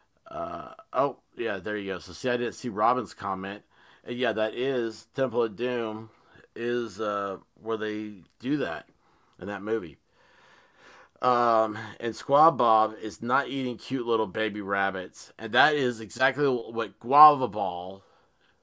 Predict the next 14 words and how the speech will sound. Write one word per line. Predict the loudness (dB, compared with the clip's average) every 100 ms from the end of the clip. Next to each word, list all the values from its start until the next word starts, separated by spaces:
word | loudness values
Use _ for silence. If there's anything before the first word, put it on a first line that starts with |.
| _
says. | -14 -4 -2 0 -2
And | -6 -12
Guava | 0 4 6 6
Ball, | 4 2 2 0
who's | 0 0
on | 0
here | 0
on | -2
Friday | -2 -2 -2 -4
nights, | -8 -10 -10 -12 -20 _ _ _ -20 _
uh, | -6 -2 0 2 0 -2 -4 -12 -8
actually | -6 -4 -4 -4 -6
collects | -8 -4 -4 -4 -10
rabbits | -10 -10 -10 -16 -18 -20